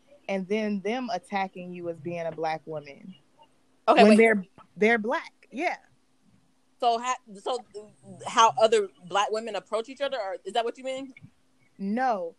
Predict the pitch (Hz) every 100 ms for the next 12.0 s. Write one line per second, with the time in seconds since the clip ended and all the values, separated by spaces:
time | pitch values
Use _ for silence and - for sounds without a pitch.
0 | _ - 214 226 262 254 247 254 - 254
1 | 294 294 277 233 240 226 220 233 202 202
2 | 190 196 196 208 208 208 214 208 208 185
3 | 175 180 185 175 175 180 185 180 185 202
4 | 175 170 180 190 196 185 180 185 180 175
5 | 175 180 175 175 170 175 180 190 190 180
6 | 175 175 _ _ _ _ - 175 170 160
7 | 160 165 180 175 190 214 240 190 202 -
8 | - 196 196 190 180 170 - 165 185 196
9 | - 226 220 202 190 196 196 190 196 196
10 | 202 214 233 240 196 240 170 175 - 196
11 | 208 208 202 202 196 220 220 190 196 202